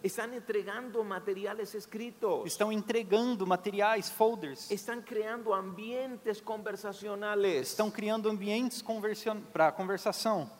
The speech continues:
Speaker 1: Están respondiendo preguntas acerca de lo que tiene que ver con la vida espiritual.
Speaker 2: Estão respondendo perguntas que têm a ver acerca da vida espiritual.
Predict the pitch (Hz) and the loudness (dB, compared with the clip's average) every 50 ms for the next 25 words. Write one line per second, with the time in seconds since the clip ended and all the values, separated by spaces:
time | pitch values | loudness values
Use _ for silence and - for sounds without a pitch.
0 | - - 196 190 - 233 247 262 262 - - - 220 214 208 202 233 247 262 262 | -6 -4 -4 -2 -2 -4 -4 -4 -8 -8 -4 -2 -2 -2 -2 -6 -6 -6 -6 -4
1 | 247 247 247 233 214 202 180 226 262 277 262 - 254 233 226 - 220 202 - - | -4 -4 -2 0 -2 -2 -2 -2 -6 -6 -2 -2 -2 -2 -2 -4 -6 -6 -6 -6
2 | - 240 247 269 277 269 - - 233 226 214 208 214 - - 208 208 - 214 233 | -2 0 2 2 2 0 -2 -4 -2 0 0 0 0 0 -2 -4 -6 -6 -6 -8
3 | 247 247 247 240 214 214 214 247 233 233 254 247 240 214 202 196 185 240 277 302 | -6 -6 -6 -2 -2 0 0 0 -2 -2 -4 -4 -2 0 -2 -2 -2 -2 -4 -2
4 | 311 302 269 233 - - - 208 170 165 - - 160 151 139 123 117 113 233 233 | -2 -2 -2 -4 -4 -8 -8 -6 -6 -6 -4 2 6 6 6 6 6 6 4 4
5 | 196 220 214 - - 233 214 208 202 208 226 226 233 220 - 226 214 214 185 196 | 4 2 0 0 0 0 0 2 2 0 0 0 -4 -2 0 0 0 0 0 -2
6 | 233 262 277 247 - 170 - - 190 - - 202 208 208 165 185 214 220 202 - | -2 -2 -2 -2 -4 -8 -10 -10 -12 -10 -6 -4 -2 -2 0 0 0 0 0 -2
7 | - - 208 202 - 220 196 196 185 156 160 202 254 294 247 247 220 - - - | 0 -2 -2 0 0 0 0 0 0 0 -2 2 2 2 2 0 -4 -4 -6 -6
8 | 180 180 170 - 160 135 127 123 117 - - | -8 -8 -6 -4 0 0 0 0 -2 -8 -16